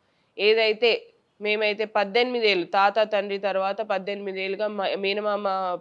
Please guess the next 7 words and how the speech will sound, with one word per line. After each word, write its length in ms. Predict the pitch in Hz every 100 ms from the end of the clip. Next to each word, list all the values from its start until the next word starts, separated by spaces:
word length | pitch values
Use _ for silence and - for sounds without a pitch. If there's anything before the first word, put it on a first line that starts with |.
| _ -
ప్రజా 260 | 202 214
సేవల్లో 520 | 214 220 208 208 208 196
ఉండి 280 | 202 269
సోషల్ 400 | 320 254 254 247
సర్వీస్ 400 | 240 214 208 214
చేసుకుంటూ 420 | 214 202 226 202 185
వచ్చారు. 420 | 175 185 190